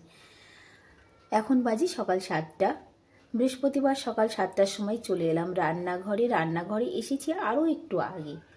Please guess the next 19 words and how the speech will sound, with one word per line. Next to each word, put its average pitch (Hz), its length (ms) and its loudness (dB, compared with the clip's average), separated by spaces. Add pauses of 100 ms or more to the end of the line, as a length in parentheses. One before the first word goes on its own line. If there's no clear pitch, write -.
(420)
প্রত্যেক 277 540 2
দিন 240 260 4
ছেলেদের 196 580 4
কথা, 175 380 0
"মা, 180 340 0
বাড়িতে 175 540 -2
শুধু 220 300 -6
সবজি 185 500 -2
রুটি 170 320 -2
কেন 175 300 -2
করো? 185 420 0
আমাদের 208 420 -2
ডিফারেন্ট 254 480 0
ডিফারেন্ট 196 380 -2
কিছু 190 200 -6
কেন 180 280 -4
বানিয়ে 165 440 -4
দাও 147 220 -2
না?" 147 460 -12